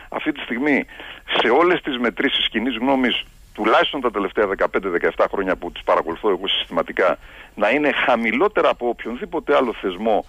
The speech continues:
ως προς την εμπιστοσύνη των πολιτών, αντιλαμβάνεστε ότι για να επιβιώσουν, και είναι προφανές ότι είναι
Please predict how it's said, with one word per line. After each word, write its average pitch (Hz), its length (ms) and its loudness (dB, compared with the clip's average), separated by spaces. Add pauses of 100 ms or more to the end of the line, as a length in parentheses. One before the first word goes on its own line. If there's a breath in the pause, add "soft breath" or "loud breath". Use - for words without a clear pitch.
(160 loud breath)
ως 135 160 -2
προς 127 180 -2
την 120 120 -2
εμπιστοσύνη 120 580 0
των 104 140 0
πολιτών, - 460 -6 (520 soft breath)
αντιλαμβάνεστε 151 720 2
ότι 143 160 -4
για 123 140 2
να 107 120 2
επιβιώσουν, 90 600 -4
και 151 260 -2
είναι 160 180 -2
προφανές 135 400 0
ότι 143 220 -4
είναι 147 280 2